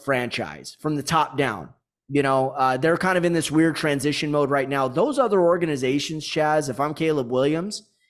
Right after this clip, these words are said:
and, you know, 'cause I know his dad has kind of spoken like he, he doesn't want his son playing here or, y-, you know, like, certain organizations. Yeah, he makes a lot of sense for, for the Rams. Granted, Chicago could use a quarterback.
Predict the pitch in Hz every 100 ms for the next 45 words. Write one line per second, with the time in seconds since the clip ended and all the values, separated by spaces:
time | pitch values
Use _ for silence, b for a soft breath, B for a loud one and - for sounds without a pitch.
0 | _ _ 156 160 165 185 180 180 170 160
1 | 160 165 170 160 175 170 175 165 139 156
2 | 160 143 156 139 151 151 151 123 120 143
3 | 127 143 143 139 131 127 120 139 131 127
4 | 110 131 160 151 151 143 113 110 - 131
5 | 131 143 135 120 117 117 _ _ - 165
6 | 151 147 143 143 139 135 143 139 143 -
7 | b b b b b b _ _ _ _
8 | 165 240 131 - - 208 233 214 - -
9 | _ _ - 160 165 170 147 165 147 -
10 | 151 151 156 135 135 139 50 - - _
11 | _ _ _ 127 175 202 156 117 147 170
12 | 175 170 160 170 156 151 147 170 160 117
13 | 92 85